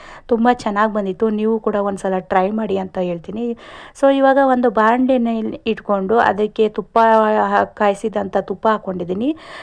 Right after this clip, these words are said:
ಅದಕ್ಕೇನೆ ಒಣ ದ್ರಾಕ್ಷಿನ ಹಾಕ್ಕೊಂಡು ಹುರ್ಕೊತಾ ಇದ್ದೀನಿ. So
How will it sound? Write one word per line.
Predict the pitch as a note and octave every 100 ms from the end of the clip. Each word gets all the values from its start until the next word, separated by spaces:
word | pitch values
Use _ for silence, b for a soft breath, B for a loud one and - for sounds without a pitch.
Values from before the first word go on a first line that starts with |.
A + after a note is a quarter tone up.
| B
ಅದಕ್ಕೇನೆ | A#3+ C4+ - C#4 C4 C4+
ಒಣ | D4 B3 A#3
ದ್ರಾಕ್ಷಿನ | G#3+ G#3 - A3
ಹಾಕ್ಕೊಂಡು | A3 G3 - G3 B3
ಹುರ್ಕೊತಾ | B3+ - G#3 G3 F#3+
ಇದ್ದೀನಿ. | F3+ F#3 F#3 F#3+ B B B
So | -